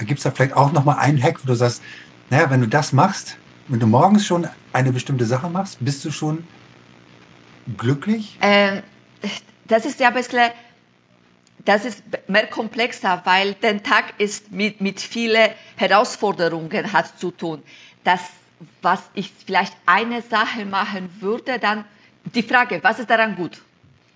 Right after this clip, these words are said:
Speaker 2: Auf jeden Fall die Frage, was ist daran gut, dass ich jetzt das machen darf? Und was was mir auch geholfen hat, dieses Wort da wie muss und Stress gestrichen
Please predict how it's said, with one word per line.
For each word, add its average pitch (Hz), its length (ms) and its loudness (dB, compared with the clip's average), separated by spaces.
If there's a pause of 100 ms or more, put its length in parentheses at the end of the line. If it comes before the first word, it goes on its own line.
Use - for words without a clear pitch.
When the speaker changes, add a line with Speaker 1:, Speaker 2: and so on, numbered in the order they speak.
Speaker 2:
Auf 190 160 2
jeden 233 240 0
Fall 208 220 2
die 202 140 -6
Frage, 220 400 0
was 226 180 2
ist 226 140 -6
daran 196 320 0
gut, 240 220 -8
dass 185 220 -2
ich 220 200 -8
jetzt 233 340 0
das 202 200 -2 (240)
machen 196 420 0
darf? 160 220 2 (1400)
Und 302 280 0 (300)
was 214 240 2 (340)
was 208 280 0
mir 240 280 -4
auch 233 220 2
geholfen 254 600 -2
hat, 240 180 2 (600)
dieses 233 460 -2
Wort 226 260 0
da 196 220 2
wie 185 220 -4 (280)
muss 202 600 0 (460)
und 214 220 4
Stress 226 480 2 (800)
gestrichen 190 560 0